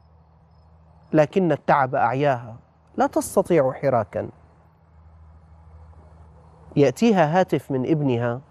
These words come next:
يقولون لها: "إن ابنك المسافر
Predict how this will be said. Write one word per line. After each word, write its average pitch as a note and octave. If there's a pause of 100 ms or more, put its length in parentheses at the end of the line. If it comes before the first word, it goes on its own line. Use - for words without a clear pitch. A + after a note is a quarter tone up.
(760)
يقولون G3+
لها: D3 (680)
"إن D#3+
ابنك E3
المسافر B2+